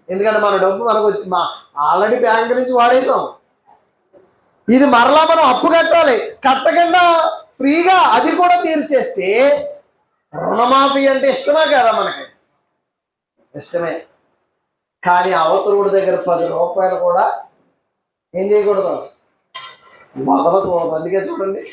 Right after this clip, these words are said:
రెండు రూపాయలు కాసు అట్టుకెళ్ళి పొరపాటున రూపాయి అనుకుంటాడు.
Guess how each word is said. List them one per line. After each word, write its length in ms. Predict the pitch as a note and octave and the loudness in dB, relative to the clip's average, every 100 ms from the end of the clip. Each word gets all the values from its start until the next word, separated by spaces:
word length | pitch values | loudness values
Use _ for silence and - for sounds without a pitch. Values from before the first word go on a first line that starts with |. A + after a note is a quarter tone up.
| - - | -20 -16
రెండు 240 | D#3+ E3+ E3+ | -12 -6 -2
రూపాయలు 380 | F#3 F#3+ F#3+ F#3+ | 0 0 0 0
కాసు 260 | F3+ F3+ | 0 0
అట్టుకెళ్ళి 600 | E3+ - F3+ F#3 G#3+ - - - - - _ - | -4 -6 -6 -2 -2 -4 -8 -16 -16 -16 _ -2
పొరపాటున 600 | F#3 G#3 G#3 A#3+ A#3+ A#3 | 0 0 0 0 0 0
రూపాయి 420 | G3+ G3 G3+ A#3 | 0 0 0 0
అనుకుంటాడు. 500 | A#3+ A#3 A#3 A3+ A#3+ | 0 0 -4 -4 -4